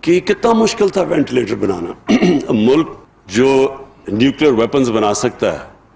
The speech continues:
जिसके लिए वो टेक्नोलॉजी चाहिए, तो उसके लिए कितना मुश्किल है। हमारे अंदर वो सेल्फ बिलीफ नहीं आया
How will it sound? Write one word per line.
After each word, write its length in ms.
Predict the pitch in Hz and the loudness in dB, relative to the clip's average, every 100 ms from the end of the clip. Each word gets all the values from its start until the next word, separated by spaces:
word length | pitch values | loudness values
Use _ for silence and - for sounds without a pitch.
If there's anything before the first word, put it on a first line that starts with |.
| _ _ _ _ | _ _ _ _
जिसके 260 | 107 - 135 | -4 -2 0
लिए 100 | 117 | 0
वो 60 | 107 | 0
टेक्नोलॉजी 600 | - - 117 110 117 107 | -4 -4 -2 0 0 -2
चाहिए, 340 | 104 98 95 | 0 0 0
तो 160 | 101 127 | -2 -4
उसके 280 | - - | -4 -4
लिए 180 | 143 139 | -2 -2
कितना 360 | 131 147 - 160 | -2 -6 -4 -4
मुश्किल 400 | 127 104 101 82 | -4 -4 -4 -6
है। 100 | 67 - - _ - | -8 -18 -20 _ -4
हमारे 260 | 110 139 170 | 0 2 2
अंदर 200 | 175 175 | 0 0
वो 120 | 165 | -2
सेल्फ 400 | - 196 190 - | -2 -2 -2 -2
बिलीफ 360 | 180 165 - | 0 0 -2
नहीं 100 | 147 | -2
आया 320 | 117 107 - | -2 -2 -8